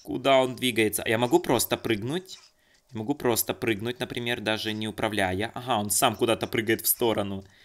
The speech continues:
Капец, ну тут очень сложно, конечно. Тут надо приловчиться к этому управлению. Куда ты спрыгиваешь? Прыгай нормально. <laughs> Капец. Так, поднимайся.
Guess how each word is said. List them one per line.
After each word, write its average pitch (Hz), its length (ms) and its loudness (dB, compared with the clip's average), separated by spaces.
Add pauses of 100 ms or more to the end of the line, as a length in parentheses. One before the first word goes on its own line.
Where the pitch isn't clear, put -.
(500)
Капец, 143 500 2
ну 127 40 -4
тут 156 200 2
очень 175 200 2
сложно, 104 540 2
конечно. 98 480 -4
Тут - 160 -16
надо 123 160 0
приловчиться 127 640 -2
к - 80 -4
этому 107 240 -4
управлению. 113 720 -2 (300)
Куда 175 280 2
ты 160 140 4
спрыгиваешь? 139 880 6
Прыгай 170 320 4
нормально. 156 460 6 (400)
<laughs> 202 1200 -6 (680)
Капец. 113 1040 2
Так, 92 260 -8
поднимайся. 123 1120 -2